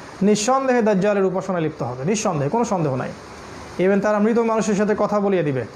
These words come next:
তাই এমন টেকনোলজি ইউজ করবে যে মানুষের, আহ, বডির পার্টগুলো কথা বলতে থাকবে। এবং এগুলো কিন্তু হাদিসে এসেছে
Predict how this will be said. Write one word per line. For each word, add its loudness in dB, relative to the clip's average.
তাই 0
এমন 2
টেকনোলজি 2
ইউজ 0
করবে 2
যে 2
মানুষের, 2
আহ, -6
বডির 4
পার্টগুলো 2
কথা 0
বলতে 0
থাকবে। -8
এবং 2
এগুলো 2
কিন্তু 2
হাদিসে 0
এসেছে 0